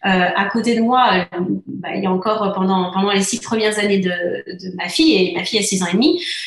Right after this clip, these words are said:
Donc, euh, effectivement, il y a eu un moment donné où là, je me suis autorisée, et ça a été très difficile, euh, parce que j'avais un niveau d'exigence vis-à-vis de moi-même et de perfection très, très élevé.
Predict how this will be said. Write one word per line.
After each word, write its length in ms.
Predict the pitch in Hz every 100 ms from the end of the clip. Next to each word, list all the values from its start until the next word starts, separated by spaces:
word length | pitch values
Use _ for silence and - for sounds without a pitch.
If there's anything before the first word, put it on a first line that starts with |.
| -
Donc, 220 | 226 240 247
euh, 180 | 226 -
effectivement, 460 | 214 240 247 247
il 140 | 311 311
y 40 |
a 40 | 240
eu 60 |
un 80 | 233
moment 220 | 233 226
donné 500 | 226 226 262 392 - - - _
où 80 | 233
là, 440 | 254 339 285 - -
je 160 | 196
me 180 | 269 294
suis 220 | 330 -
autorisée, 840 | 359 311 285 269 240 220 240 156 -
et 60 | 220
ça 140 | 208
a 40 | 233
été 200 | 226 226
très 280 | - 440 381
difficile, 580 | 311 302 226 - 214 311 - - - _ 196
euh, 80 |
parce 240 | 190 190 -
que 80 | 233
j'avais 260 | 208 190
un 100 | 202
niveau 160 | 208 220
d'exigence 760 | 214 196 202 202 214 214 - -
vis-à-vis 320 | 190 202 202
de 60 |
moi-même 400 | 202 196 208 226
et 60 | 202
de 100 | 185
perfection 560 | 185 190 208 196 208 196
très, 200 | - 220
très 260 | 208 196
élevé. 400 | 180 175 175 -